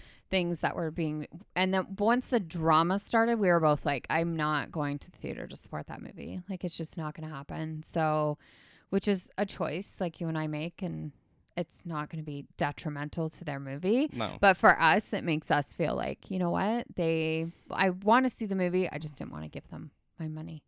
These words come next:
Speaker 1: And there's so many fun things co-, like, I went on a, I went on a rabbit hole today 'cause this is my favorite time of year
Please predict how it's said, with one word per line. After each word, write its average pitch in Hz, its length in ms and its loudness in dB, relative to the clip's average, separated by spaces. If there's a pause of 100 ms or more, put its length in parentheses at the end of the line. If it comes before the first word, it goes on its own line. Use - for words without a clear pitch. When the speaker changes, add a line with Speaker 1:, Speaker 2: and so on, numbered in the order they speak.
(760)
Speaker 1:
And 208 200 4
there's 208 180 4
so 208 240 4
many 180 220 0
fun 151 240 -2
things 160 280 -6
co-, - 240 -10
like, 156 300 2 (100)
I 190 380 8
went 185 220 4
on 170 160 0
a, 156 80 0 (340)
I 185 200 2
went 208 160 4
on 180 120 2
a 156 80 0
rabbit 160 320 2
hole 214 200 4
today 208 440 4
'cause 208 140 0
this 185 160 -4
is - 80 -8
my 165 140 0
favorite 170 320 0
time 214 180 -2
of 208 80 0
year 175 440 4